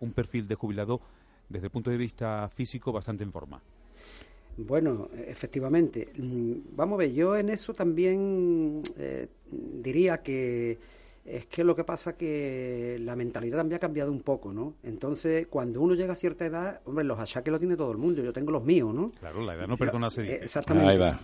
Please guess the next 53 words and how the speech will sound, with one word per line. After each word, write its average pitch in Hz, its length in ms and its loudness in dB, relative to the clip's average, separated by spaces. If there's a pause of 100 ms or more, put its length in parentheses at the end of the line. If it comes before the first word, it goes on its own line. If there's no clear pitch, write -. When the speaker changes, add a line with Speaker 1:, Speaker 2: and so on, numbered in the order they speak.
(360)
Speaker 2:
Pero 143 220 6
yo 202 400 8
lo 214 140 2
que 165 100 4
pienso 196 320 0
es 202 100 0
que 185 540 2 (140)
hay 160 160 0
que 165 240 0
ser, 175 600 4
hay 151 100 0
que 202 100 -2
tener 202 160 2
una 208 120 4
mentalidad 170 420 4
positiva, 135 520 0
¿no? 180 220 -4
Y 127 480 -4 (300)
lo 135 140 -2
que 127 100 -2
no 151 80 0
puedes 180 220 4
hacer 190 340 0
es, 180 280 2 (380)
eh, 139 320 -4
en, 147 220 2
eh, - 180 -6
anquilosarte, 160 800 0
¿no? 214 360 0
Que, - 280 -6
quedarte 143 400 -2
en 147 100 2
tu - 80 -6
casa 151 480 -4
encerrado, 196 800 0 (340)
em, 135 420 -2
caer 135 260 0
en 147 80 2
una 143 160 2
depresión. 180 560 2
Entonces, 156 320 0
yo 180 120 4
creo 214 140 -2
que 208 80 0
lo 196 80 4
mejor 180 320 4
es 190 240 0
tener 160 300 2
siempre 151 340 0
una 170 160 4
actividad 175 480 2
que 123 60 -4
hacer, 151 340 -2